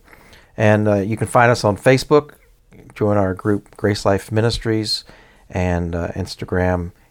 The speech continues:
it's simply by Grace with underscore between the words. And, uh, you'll, you'll find us. We'll have that kind of information always available. But thanks for listening. What you could really do to help this podcast and message get shared is to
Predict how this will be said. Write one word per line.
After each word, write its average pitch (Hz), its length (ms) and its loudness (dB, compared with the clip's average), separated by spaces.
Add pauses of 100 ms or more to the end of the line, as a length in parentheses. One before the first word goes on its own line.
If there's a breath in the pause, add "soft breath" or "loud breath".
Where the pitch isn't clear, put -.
it's - 160 -8
simply 107 360 -4
by 87 180 -6
Grace 95 360 -4
with 90 220 -8
underscore 92 580 -6
between 92 480 -8
the 90 80 -8
words. 92 480 -8 (640 loud breath)
And, 87 480 -10
uh, 85 240 -10 (100)
you'll, 147 180 -8 (120)
you'll 139 140 -4
find 101 280 -2
us. 101 140 -8
We'll 104 120 -6
have 104 160 -4
that - 220 -6
kind 92 180 -8
of 92 80 -10
information 92 560 -8
always 90 280 -8
available. 87 520 -10 (500 loud breath)
But 127 180 2
thanks 190 220 2
for 123 80 -2
listening. 120 400 2
What 127 220 -2
you - 60 -2
could 107 100 -2
really 123 320 2
do 127 360 0
to 107 120 0
help 123 400 0
this 98 160 -6
podcast 110 560 0
and 101 80 -8
message 98 320 -8
get 92 120 -10
shared 123 440 -2
is 90 360 -8
to 87 280 -8